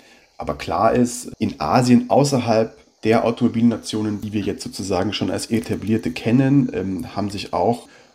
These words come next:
neue Hersteller entwickelt, ähm, die ernst zu nehmen sind. Und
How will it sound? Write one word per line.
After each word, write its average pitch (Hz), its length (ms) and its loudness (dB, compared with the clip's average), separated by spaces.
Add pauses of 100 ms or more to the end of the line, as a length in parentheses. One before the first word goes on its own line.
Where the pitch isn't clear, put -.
neue 104 600 0 (400)
Hersteller 98 640 -4
entwickelt, 131 760 -2
ähm, 101 200 -6
die - 120 -12
ernst 123 320 -4
zu 135 80 -4
nehmen 127 400 2
sind. 120 400 0
Und - 380 -14